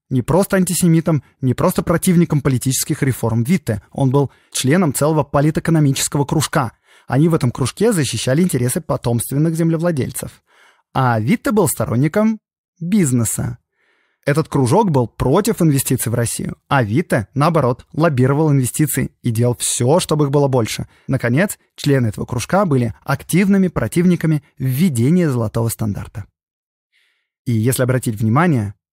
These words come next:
то буквально всё, что я только что назвал взглядами Витте, ну, точнее, что его враги говорили про его взгляды, всё это было прописано в протоколах сионских мудрецов как план евреев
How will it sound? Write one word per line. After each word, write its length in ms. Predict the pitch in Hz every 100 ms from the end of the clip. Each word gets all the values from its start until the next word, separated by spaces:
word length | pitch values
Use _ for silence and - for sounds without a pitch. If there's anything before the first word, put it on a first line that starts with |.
| _ _
то 220 | 120 110
буквально 600 | 104 120 113 131 151 143 127
всё, 400 | - - 123 87 -
что 240 | - -
я 60 | 107
только 300 | - 131 117
что 160 | - 123
назвал 480 | 117 110 117 101 -
взглядами 500 | 117 113 123 110 101
Витте, 440 | 95 170 - 98 - _
ну, 160 | 139 123
точнее, 520 | - 127 - 131 120
что 220 | - 135
его 300 | 117 113 127
враги 540 | 110 120 127 131 113 - -
говорили 640 | 113 110 107 104 95 101 - _ _ -
про 140 | 120
его 200 | 107 104
взгляды, 480 | 101 107 107 87 92 - _ _ _ _ -
всё 360 | - - 131
это 360 | 160 151 107 107 -
было 240 | 127 113
прописано 840 | - 123 117 117 127 - 156 165 156 _
в 60 |
протоколах 640 | - 127 113 - 120 165 -
сионских 520 | - 113 104 - -
мудрецов 600 | - 104 110 - 220 - _ _ _
как 240 | - -
план 460 | - 147 147 107 113 _
евреев 680 | - 113 104 110 147 240 -